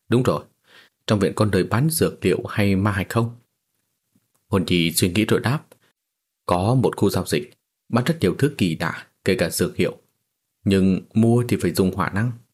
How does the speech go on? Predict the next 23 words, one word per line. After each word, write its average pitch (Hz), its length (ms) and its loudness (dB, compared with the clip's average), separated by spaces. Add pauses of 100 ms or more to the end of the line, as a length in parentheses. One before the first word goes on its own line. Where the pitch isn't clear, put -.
(1200)
Ghi 127 140 4
nhớ 151 120 4
địa 110 180 2
điểm, 80 240 -2 (360)
Tiêu 101 120 4
Viêm 90 180 2
đứng 131 160 2
dậy 104 240 -2
rời - 260 -4
đi. 90 220 -4 (640)
Lần 107 200 0
bế 110 80 2
quan 147 240 0
này 85 280 0
sẽ - 180 -4
khá 156 160 -2
dài, 82 360 -6 (320)
hắn 131 380 0
cần - 140 -2
chuẩn 82 180 -4
bị - 180 -4
thật - 180 -10
kỹ. 104 220 -2